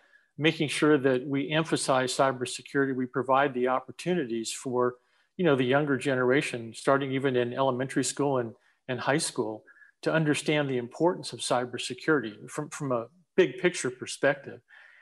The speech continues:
and making it an exciting profession and challenging and, and kind of inspiring the next generation of, of kids to, to choose that as their profession. And that's the,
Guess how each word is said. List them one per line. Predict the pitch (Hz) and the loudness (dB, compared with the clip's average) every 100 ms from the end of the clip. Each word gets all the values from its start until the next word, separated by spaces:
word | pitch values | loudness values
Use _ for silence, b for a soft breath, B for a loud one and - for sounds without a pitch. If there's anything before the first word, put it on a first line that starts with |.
| B B - | B B 0
and | 170 160 160 | 0 0 -4
making | 175 180 190 180 | 2 2 4 4
it | 156 | 4
an | 147 | 4
exciting | 135 123 - 147 151 135 | 0 0 2 2 2 -2
profession | 131 120 139 - 123 113 | -6 -2 -2 -4 -10 -10
and | 113 | -10
challenging | - 139 147 139 123 120 | -4 0 0 -2 -6 -8
and, | 113 120 | -10 -10
and | 135 131 | -10 -4
kind | 151 147 | -2 0
of | 127 | 0
inspiring | 123 - - 135 147 135 | -2 -6 0 2 4 2
the | 127 | -2
next | 127 127 - | -2 -4 -4
generation | 127 123 131 135 123 117 | -4 -2 -2 -4 -8 -8
of, | 113 - _ _ _ | -8 -12 _ _ _
of | 139 123 | -4 -2
kids | - 220 135 - | 2 4 4 0
to, | - 135 127 B B - | 2 2 2 B B -8
to | 147 | -4
choose | - 196 185 | 0 2 2
that | 165 143 | 4 4
as | 131 | 4
their | 139 | 2
profession. | 123 120 - 147 175 - 107 | 0 -2 0 2 2 -6 -8
And | 131 | -2
that's | 208 - | 0 0
the, | 247 | -4